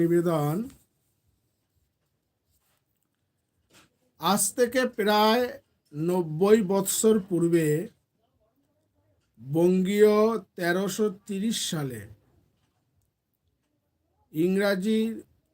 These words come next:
উনিশশো তেইশ মহামানব শ্রী জয় দয়াল গোয়েন্দাকা কর্তৃক গোরখপুরে গীতা প্রেস স্থাপিত হয়েছিল।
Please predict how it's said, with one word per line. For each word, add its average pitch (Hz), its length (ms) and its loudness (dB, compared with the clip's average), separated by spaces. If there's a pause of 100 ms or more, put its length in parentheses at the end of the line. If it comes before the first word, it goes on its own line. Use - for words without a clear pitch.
(340)
উনিশশো 196 600 -2 (200)
তেইশ 180 420 2 (800)
মহামানব 185 800 0 (920)
শ্রী 175 320 -4 (160)
জয় 165 360 0 (140)
দয়াল 170 420 2 (1300)
গোয়েন্দাকা 170 840 -2 (280)
কর্তৃক 175 540 -6 (400)
গোরখপুরে 185 680 -2 (400)
গীতা 160 300 -6 (120)
প্রেস 226 240 -8
স্থাপিত 139 440 -10
হয়েছিল। 120 440 -14